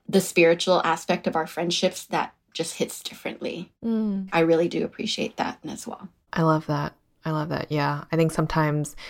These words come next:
Speaker 2: friends can be there for you just physically helping out with things, but the emotional part of it is something that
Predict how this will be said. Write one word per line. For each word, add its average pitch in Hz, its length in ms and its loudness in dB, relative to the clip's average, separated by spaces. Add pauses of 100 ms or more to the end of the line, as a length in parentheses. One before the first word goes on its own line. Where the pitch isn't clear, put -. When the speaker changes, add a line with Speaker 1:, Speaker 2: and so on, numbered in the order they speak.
(300)
Speaker 2:
friends 151 280 4
can 156 140 2
be 147 100 4
there 139 200 6
for 147 160 0
you 139 600 4
just - 540 -2
physically 247 520 4
helping 147 420 4
out 131 180 4
with 160 160 2
things, 247 380 0
but - 380 6
the 156 140 10
emotional 156 500 6
part 131 260 4
of 127 120 -2
it 131 260 2
is 131 140 2
something 135 440 -2
that 131 260 -2